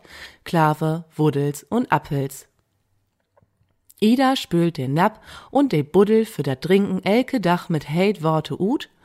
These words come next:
und nimmt dat Ohr Gröntüch ruht. Einmal in de Weg mockt Ida de Stahlschon und wesselt dat Stroh.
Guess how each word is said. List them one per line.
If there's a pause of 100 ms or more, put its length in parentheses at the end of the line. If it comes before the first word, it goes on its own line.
(360)
und
nimmt
dat
Ohr
Gröntüch
ruht. (1120)
Einmal
in
de
Weg
mockt
Ida
de
Stahlschon
und
wesselt
dat
Stroh.